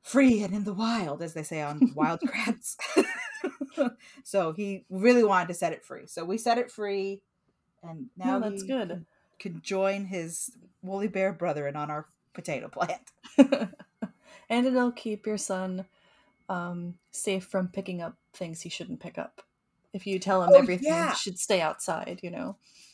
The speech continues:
Speaker 1: That's an interesting thought. That, I mean, we don't live anywhere where there's particularly dangerous bugs. I think the most dangerous thing that lives around here is probably the black widow, and even then you kinda have to go looking for it.
Speaker 2: Yeah.
Speaker 1: You'd really have to be digging through some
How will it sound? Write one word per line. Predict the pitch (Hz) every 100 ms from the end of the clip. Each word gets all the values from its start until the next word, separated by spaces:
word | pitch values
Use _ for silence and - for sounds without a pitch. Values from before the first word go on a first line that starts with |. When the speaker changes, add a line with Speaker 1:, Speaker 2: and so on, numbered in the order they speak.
| -
Speaker 1:
That's | 240 -
an | 285
interesting | 262 262 240 214
thought. | 233 185 -
That, | 165 143 _ -
I |
mean, | 202 196
we | 254 311
don't | 254 185
live | 180
anywhere | 175 165 160
where | 156
there's | 147 143 - - _ _ _ _ -
particularly | 208 - 247 233 208 208 208
dangerous | 202 190 185 190 190 - - _ _ _ _ _ _
bugs. | - 185 202 196
I | 180
think | 190 -
the |
most | 175 175 -
dangerous | 170 160 160
thing | 170
that | 135
lives | 151
around | 147 151
here | 151
is | 135
probably | - 135
the | 135
black | 139 139 135
widow, | 139 147 156
and | 151
even | 147 143
then | 139 139
you |
kinda | 135 139
have | 127 -
to |
go | 131 120
looking | 139 151
for | 165 160 190
it. | 202 - _ _ _
Speaker 2:
Yeah. | 208 - - 190 - _ _ _ -
Speaker 1:
You'd | 175 170
really | 190 170
have | 151 143
to | 156
be | 156
digging | 151 165 156
through | 156 151 139
some | 151 143